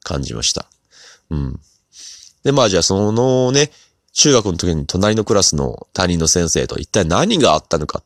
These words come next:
ていうと、まあ多分皆さん、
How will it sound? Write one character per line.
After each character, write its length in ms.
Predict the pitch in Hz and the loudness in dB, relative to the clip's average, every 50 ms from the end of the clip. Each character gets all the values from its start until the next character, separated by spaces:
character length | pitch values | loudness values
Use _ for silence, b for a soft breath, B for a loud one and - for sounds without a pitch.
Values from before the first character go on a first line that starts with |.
| _ - | _ -10
て 80 | - | -8
い 80 | 85 80 | -6 -6
う 80 | - | -4
と、 340 | - - 90 80 67 - - _ _ _ _ _ _ _ _ _ _ _ _ _ _ _ _ _ _ _ _ _ - - | -2 0 0 0 0 -4 -8 _ _ _ _ _ _ _ _ _ _ _ _ _ _ _ _ _ _ _ _ _ -4 -2
ま 120 | 127 120 | 0 0
あ 60 | 113 | 2
多 120 | - 147 151 | 2 2 2
分 100 | 139 110 | 2 2
皆 160 | 113 131 156 | 2 2 4
さ 200 | - 165 127 104 | 4 4 2 2
ん、 180 | 90 76 69 | 0 -2 -4